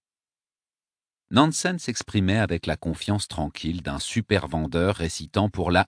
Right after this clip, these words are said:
énième fois son super boniment. Cette portée, disait-il, était suffisante pour débarrasser n'importe quel système de l'essaim qui l'attaquait.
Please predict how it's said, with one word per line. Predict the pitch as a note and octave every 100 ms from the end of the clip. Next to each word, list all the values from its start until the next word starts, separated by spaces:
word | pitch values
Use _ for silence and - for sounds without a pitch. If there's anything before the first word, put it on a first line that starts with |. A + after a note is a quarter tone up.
| -
énième | D3 D3+ C3+ C3
fois | - - A#2+ B2
son | - A2
super | - A2 G#2+ F#2+
boniment. | E2 D2+ C2 A1 - _ _ _ _ _ _ -
Cette | - E2
portée, | - D#2 - - B2 -
disait-il, | A2 G2+ G#2+ - C#3+ E3 D#3+ _ _ _ _ -
était | C3 E3+
suffisante | - E3 E3 D3 E3+ E3+
pour | - A2+
débarrasser | G#2+ F#2 F2+ G2 - B2+
n'importe | G#2 G2 F2
quel | - F2
système | - F2+ - - G2 E2+
de |
l'essaim | D2 D#2 D#2+ - C3+
qui | -
l'attaquait. | A2 G2 E2 - C2 D#2+